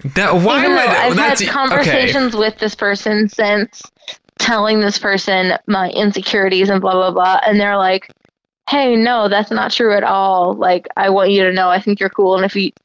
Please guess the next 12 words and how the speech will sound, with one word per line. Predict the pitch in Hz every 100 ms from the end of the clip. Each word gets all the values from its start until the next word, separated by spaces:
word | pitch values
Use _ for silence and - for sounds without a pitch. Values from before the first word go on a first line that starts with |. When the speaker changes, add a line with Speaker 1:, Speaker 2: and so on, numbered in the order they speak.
| 208
Speaker 2:
like, | 190 - -
I | 196
never | 190 196
wanna | 202 190 190
make | 185 175
you | 185 175
feel | 170 208 190 185
that | 180 165
way, | 160 180 185 170
blah, | 196 185
blah, | 175 180
blah. | 185 175 180 180